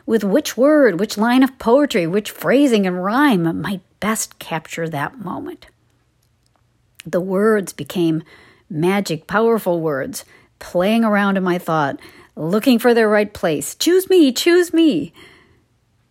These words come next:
And my dreaminess turned to creativity.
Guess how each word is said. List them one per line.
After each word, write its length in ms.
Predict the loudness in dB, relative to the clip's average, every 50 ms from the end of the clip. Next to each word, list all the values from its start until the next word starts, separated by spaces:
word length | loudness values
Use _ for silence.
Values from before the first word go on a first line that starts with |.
| _ _ _
And 120 | -6 -4 -2
my 160 | -2 -2 -2
dreaminess 1000 | -4 -2 0 2 4 4 4 4 2 2 2 2 0 -2 -4 -4 -6 -8 -10 -12 -14
turned 320 | -10 -6 -6 -4 -4 -4 -4
to 220 | -2 -2 -4 -4 -6 -10
creativity. 1160 | -8 -4 -2 0 0 0 -2 -4 -8 -12 -8 -4 -2 0 0 0 0 -2 -4 -8 -12 -18 -20